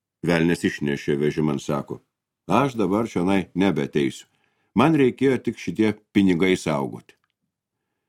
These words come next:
Žmogus pranešė savininkams, kad galite nakvoti, daugiau čia velnias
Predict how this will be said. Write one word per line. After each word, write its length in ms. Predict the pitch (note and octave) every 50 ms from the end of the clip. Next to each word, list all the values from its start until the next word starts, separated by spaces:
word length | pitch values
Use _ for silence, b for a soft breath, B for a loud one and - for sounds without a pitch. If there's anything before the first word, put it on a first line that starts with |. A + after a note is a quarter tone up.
| _ _ _ _ _ _ -
Žmogus 360 | A2 G#2 C#3 D#3 D#3+ F#3+ - -
pranešė 440 | D#3 D#3 D3+ D3 B2 A2 - - G#2
savininkams, 720 | - - G2 F2+ G2 B2+ F3 G#3 A3 G#3 E3 D3+ C3 -
kad 160 | - B2 A2 G#2+
galite 340 | A2 B2 A#2 G#2+ G2+ - G#2+
nakvoti, 560 | G2+ G2+ F#2 - - G#2+ D3+ F#3+ F#3 F#3 D3
daugiau 420 | A2+ F#2+ A2 A2 A2+ A#2+ C#3 C#3+ C#3
čia 180 | C#3 - F#2
velnias 500 | F2+ F2 G#2+ G2 F#2 E2+ D2+ C#2 - -